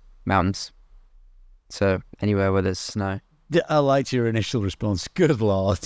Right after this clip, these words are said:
Speaker 2: <laughs> All right, skiing. Uh, if you could have a superpower, any superpower, what would it be?
Speaker 1: Um,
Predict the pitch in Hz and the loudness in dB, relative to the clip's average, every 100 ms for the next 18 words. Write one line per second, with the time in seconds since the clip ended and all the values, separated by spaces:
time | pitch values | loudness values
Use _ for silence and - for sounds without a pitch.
0 | - 220 254 302 285 - 262 - 294 294 | -6 -6 -6 -8 -12 -10 -12 -14 -18 -20
1 | 311 _ 147 160 - - - - 113 - | -20 _ -2 -2 -4 -20 -20 -12 -12 -4
2 | 151 147 131 110 - - 139 143 127 107 | 0 2 2 -2 -6 -4 0 0 0 -2
3 | - - - - - 139 143 151 180 156 | -8 -18 -20 -18 -4 -2 0 -2 -2 2
4 | 190 180 - 165 120 - 98 110 165 _ | 2 2 2 0 0 0 0 0 -6 _
5 | _ _ 135 147 - 131 117 - 110 107 | _ _ 0 2 2 0 0 4 4 4
6 | 117 117 117 110 - - - - - _ | 2 -2 -4 -4 -8 -12 -20 -20 -20 _
7 | - _ _ - - _ 143 147 156 151 | -20 _ _ -20 -20 _ -2 2 2 0
8 | 151 151 151 | 0 0 0